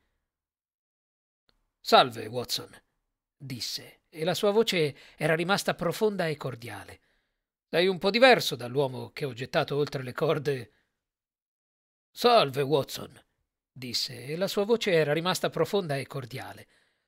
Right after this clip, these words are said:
«Sei un po' diverso dall'uomo che ho gettato oltre le corde sugli spettatori all'Old Deer Park. Immagino che anche io sia un po' cambiato,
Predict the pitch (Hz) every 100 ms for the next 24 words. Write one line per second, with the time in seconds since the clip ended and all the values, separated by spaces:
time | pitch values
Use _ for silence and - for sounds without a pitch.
0 | _ _ - 156 190 190 170 220 233 233
1 | 370 233 135 - 127 117 127 147 139 127
2 | 156 135 139 - 175 160 143 139 139 123
3 | 135 190 151 139 131 - 156 135 131 151
4 | 143 143 165 156 143 131 - - _ -
5 | 147 147 156 151 139 135 - 139 - -
6 | - - _ _ _ _ 131 139 156 139
7 | 147 143 151 143 156 147 127 - 127 101
8 | 117 - 110 113 107 - 110